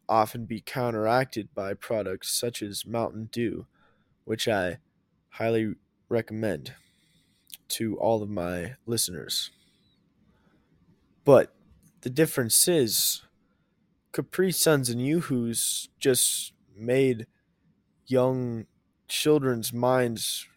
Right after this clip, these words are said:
more weak and succep-, susceptible to manipulation and brainwashing. But this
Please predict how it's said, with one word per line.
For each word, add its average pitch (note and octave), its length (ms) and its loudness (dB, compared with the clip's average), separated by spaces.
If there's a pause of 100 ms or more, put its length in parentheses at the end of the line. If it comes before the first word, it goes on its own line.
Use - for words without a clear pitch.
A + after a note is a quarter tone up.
(220)
more B2+ 400 2
weak B2+ 480 -4
and A#2 120 -8
succep-, - 760 -2
susceptible B2 960 -2 (460)
to - 140 -6
manipulation A#2+ 920 -2
and G#2+ 180 -8
brainwashing. A#2+ 920 -4 (1080)
But B2 280 6 (640)
this C3+ 280 0